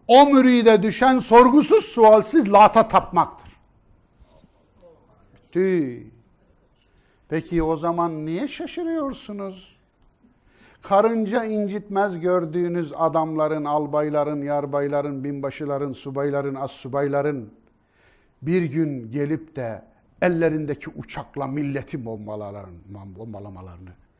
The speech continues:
elindeki tankla milletin üzerine ateş kusmalarını, ellerindeki silahla milleti taramalarını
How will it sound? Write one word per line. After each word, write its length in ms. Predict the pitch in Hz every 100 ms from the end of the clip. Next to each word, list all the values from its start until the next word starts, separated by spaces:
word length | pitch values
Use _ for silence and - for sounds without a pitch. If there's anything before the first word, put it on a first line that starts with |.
| _ _ -
elindeki 580 | 196 240 254 220 254 -
tankla 440 | 226 240 - 175
milletin 560 | 165 180 180 180 220 156
üzerine 380 | 139 147 151
ateş 420 | 135 120 - 147 -
kusmalarını, 760 | 123 - 120 110 113 104 104 - _ - 208
ellerindeki 540 | 233 254 269 254 247
silahla 460 | - 214 233 208 180
milleti 520 | 185 202 220 220 -
taramalarını 800 | 156 160 151 151 147 143 139